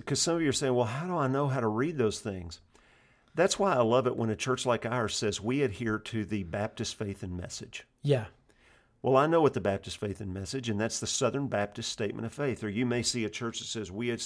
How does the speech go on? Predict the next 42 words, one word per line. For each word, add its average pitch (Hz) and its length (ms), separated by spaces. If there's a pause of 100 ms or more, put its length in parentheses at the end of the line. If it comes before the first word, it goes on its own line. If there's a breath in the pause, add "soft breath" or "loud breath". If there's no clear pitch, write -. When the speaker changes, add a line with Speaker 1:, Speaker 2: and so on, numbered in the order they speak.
(140)
Speaker 1:
adhere 120 380
to 123 160
the 110 160 (400 loud breath)
Westminster 127 720
Confession 110 640
of 95 80
Faith," - 480 (680 soft breath)
or 117 640 (100)
to 120 420
the 117 180
London 131 460
Baptist 113 460
Confession 110 480
of 101 80
sixteen 107 520
eighty-nine. 98 440 (420 loud breath)
Okay, 147 640
well, 110 180
those 165 540 (100)
are 98 480
historically 120 720
orthodox 107 840
confessions 110 680
of 104 80
faith. 101 480 (460 loud breath)
And 120 280
again, 151 240
I'd 110 140
say 127 140
if 120 100
you 123 40
have 117 100
a - 20
question 131 300
about 104 180
any 101 80
of 98 80
those, 107 160
give 110 160
me 110 80
a 104 60
call. - 380